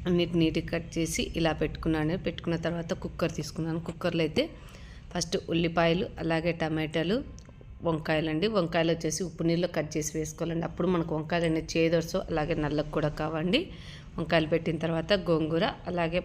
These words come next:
పచ్చిమిర్చి, కొద్దిగా ఎండుమిర్చి కూడా యాడ్ చేసుకోవచ్చు. నేనైతే only పచ్చిమిర్చితోనే ప్రిపేర్ చేస్తున్నానండి. కొద్దిగా కారంగా, స్పైస్ కోసం అనేసి కొంచెం పచ్చిమిర్చి అయితే ఎక్కువనే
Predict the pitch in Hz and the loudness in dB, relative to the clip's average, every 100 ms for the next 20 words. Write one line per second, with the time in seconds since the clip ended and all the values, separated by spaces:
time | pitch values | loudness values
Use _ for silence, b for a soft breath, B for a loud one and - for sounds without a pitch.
0 | 165 156 - 160 151 254 349 - B B | -2 -4 -2 -2 -2 -6 -6 -10 B B
1 | 190 185 185 175 170 175 - - 170 - | -2 0 4 4 6 4 4 4 4 6
2 | 165 160 170 156 - 160 156 - 349 - | 6 6 4 2 4 4 4 4 2 0
3 | B B B 185 175 175 165 170 175 160 | B B B 6 8 8 6 4 4 4
4 | 165 175 165 - 170 170 170 - 160 151 | 4 2 2 4 4 4 0 2 4 4
5 | 160 151 - 156 151 156 190 285 - 175 | 2 2 2 2 4 2 2 0 0 0
6 | 170 185 175 160 165 170 170 170 165 - | 2 0 2 4 4 2 2 2 2 2
7 | 170 - 160 160 - - 165 151 151 156 | 0 2 0 -2 0 4 4 4 0 -2
8 | 156 165 160 160 151 - 156 - 160 | 0 0 0 0 0 -2 -4 0 2